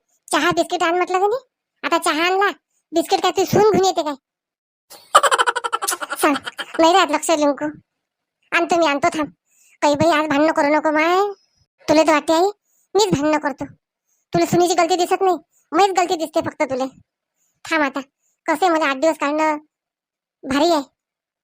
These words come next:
आता मनीषनं कूलरही आणला, सगळंच केलं. धीरे धीरे आई, मी त्या घरी थांबतच नाही. काय करू माय देवा, खरंच मी वावरांनी चालली जातो म्हणतो. एकेकाने दिवे लागतील, वावरात गेली की. शांते, आता अन्न झालं सगळं,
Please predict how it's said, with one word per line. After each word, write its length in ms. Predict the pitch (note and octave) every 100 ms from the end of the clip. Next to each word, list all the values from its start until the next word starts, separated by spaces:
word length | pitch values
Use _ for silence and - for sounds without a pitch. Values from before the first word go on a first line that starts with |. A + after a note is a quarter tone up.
| _ _
आता 200 | - C4+
मनीषनं 320 | D#4 D4+ D4 D#4+
कूलरही 340 | E4 D#4+ E4+
आणला, 280 | D#4 D4 C#4+ C#4
सगळंच 280 | D#4 F4+ F4+
केलं. 180 | D4+ C#4+ D4 _ _ _ _ _ -
धीरे 220 | C4+ C#4+
धीरे 160 | D#4 D#4
आई, 160 | D#4+ G4 B4+ _ _ _ _ _ _ _ -
मी 120 | E4
त्या 100 | E4+
घरी 200 | D4+ D#4+
थांबतच 300 | D4 D#4 F4+ -
नाही. 160 | B3 C4+ - _ _ _ _ _ _ _ - - -
काय 120 | C#4+
करू 240 | C4+ D4 D4
माय 160 | D4+ E4
देवा, 240 | D4 E4 F#4 _ _ _ _ _
खरंच 260 | - E4 D#4
मी 80 | D#4+
वावरांनी 600 | - D4 C#4+ D4 D#4 E4
चालली 180 | D4+
जातो 200 | D4 C4+
म्हणतो. 260 | F4 D4+ E4 D#4+ _ _ _ _ _ -
एकेकाने 320 | D4+ D#4+ E4
दिवे 220 | D4+ E4
लागतील, 260 | E4 - G#4+ F#4+
वावरात 340 | D#4+ D4 E4+
गेली 220 | E4 F4
की. 160 | F4+ A4+ - _ _ _ _ _ -
शांते, 420 | - A#3+ A#3 G4+ A#4 _ _ _ _ _ _ G#3+
आता 220 | A3 B3
अन्न 180 | A3+ C#4+
झालं 220 | A#3+ D4
सगळं, 300 | D#4 E4